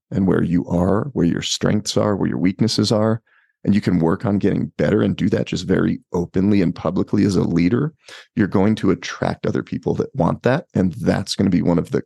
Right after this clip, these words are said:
critical foundations of, of growing a big business. The other thing that I would say, and it's kind of an unfortunate reality, I'm not fatalistic at all. Um, I'm not, I'm not a negative thinker. It's just the reality of things is when you start to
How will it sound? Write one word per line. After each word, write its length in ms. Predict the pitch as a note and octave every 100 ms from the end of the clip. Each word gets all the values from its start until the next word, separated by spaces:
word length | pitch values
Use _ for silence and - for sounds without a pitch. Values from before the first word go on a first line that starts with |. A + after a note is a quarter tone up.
| _
critical 520 | - - F#2 F#2 F2
foundations 640 | - - - - - F#2 D#2+
of, 260 | C2 - _ _ _ _ -
of 180 | - -
growing 300 | D#2 E2 D#2
a 60 |
big 200 | C#2+ B1
business. 520 | G#1 - - - - - _ _ _ _ _ _
The 220 | - A2 -
other 240 | D#2+ D3 D3+
thing 200 | - F#2+
that 100 | F#2
I 60 |
would 160 | D2+ -
say, 200 | - E2
and 80 | A#2
it's 120 | -
kind 240 | - G3 C4
of 80 |
an 180 | A2+ C#2+ _
unfortunate 720 | G2+ F2 - F2+ E2 - A2 -
reality, 540 | F#2+ F2+ C#2+ F2+ G#2 -
I'm 200 | A2 A#2
not 200 | A2+ -
fatalistic 640 | G#2+ G2+ G2+ - - -
at 80 | A2+
all. 240 | E3 - _ -
Um, 280 | G2+ F2+ D#2+
I'm 200 | G2 G2
not, 240 | G2 - -
I'm 140 | F#2+
not 180 | G2 F#2+
a 60 | F#2+
negative 560 | G2 A2 A2 - G2+ -
thinker. 420 | - G#2 - E3+ - _ _ -
It's 200 | - -
just 500 | - A2 - - -
the 100 | G#2+
reality 480 | F#2 F#2 F2+ G#2+ A2+
of 120 | -
things 320 | F#2+ E2 -
is 280 | - F#2+ -
when 240 | F#2 F2+
you 200 | - G#2+
start 580 | B2+ - - A#2 C2 -
to 480 | - D3 G2 F2+